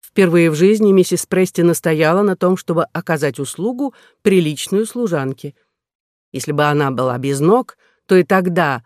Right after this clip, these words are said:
любопытство помогло бы ей взобраться на лестницу на руках. «Вот», сказала она, открывая дверь комнаты верхнего этажа и становясь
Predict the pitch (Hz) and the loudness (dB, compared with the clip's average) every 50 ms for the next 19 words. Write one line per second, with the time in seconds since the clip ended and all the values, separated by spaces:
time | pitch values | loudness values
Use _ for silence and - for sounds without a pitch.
0 | _ _ _ _ _ _ - - 175 175 165 147 156 131 117 175 190 - - - | _ _ _ _ _ _ -4 0 0 0 2 2 0 -2 0 0 -2 0 -2 -4
1 | - 165 - - 147 147 147 139 156 160 151 147 151 143 151 147 131 123 123 147 | -8 -6 -4 -4 -2 -2 -2 0 0 -2 0 0 -2 -2 -2 -4 -4 -4 -4 -2
2 | 143 127 156 165 185 185 - - - 156 151 147 135 139 147 147 - - 147 139 | -2 -2 -2 -2 -2 -4 -4 -4 -2 -2 -2 -2 -2 -2 -4 -6 -6 -8 -8 -8
3 | - - 151 - - - 165 156 151 151 156 156 147 - - 120 135 - - - | -6 -6 -6 -4 -2 -2 0 2 2 0 0 -2 -6 -6 -10 -12 -12 -12 -18 -18
4 | - _ _ _ _ _ _ _ _ _ _ _ _ _ _ _ _ _ _ _ | -20 _ _ _ _ _ _ _ _ _ _ _ _ _ _ _ _ _ _ _
5 | _ _ _ - 233 285 359 311 - - - - _ _ _ _ _ _ _ _ | _ _ _ -4 -2 2 2 0 0 -2 -10 -20 _ _ _ _ _ _ _ _
6 | _ _ _ - - - - 175 156 139 143 139 139 135 139 147 180 202 208 175 | _ _ _ -18 -14 -6 -4 -4 -2 -2 -2 -2 -2 -2 0 0 0 0 0 -2
7 | - - - 156 143 151 143 143 139 123 139 147 139 - - 151 143 143 139 117 | -4 -4 -4 -2 0 0 -2 -2 -2 -2 -2 -2 -2 -2 -4 -4 -4 -4 -4 -4
8 | - 135 131 135 123 - 143 127 131 135 123 - 123 131 139 170 180 175 _ _ | -4 -4 -4 -4 -6 -6 -6 -4 -4 -6 -6 -6 -8 -6 -4 -4 -4 -4 _ _
9 | _ _ _ _ _ _ - - 185 - - 175 165 170 165 156 180 180 180 - | _ _ _ _ _ _ -4 -4 -2 0 0 2 2 2 4 4 2 2 0 -2
10 | - - | -6 -14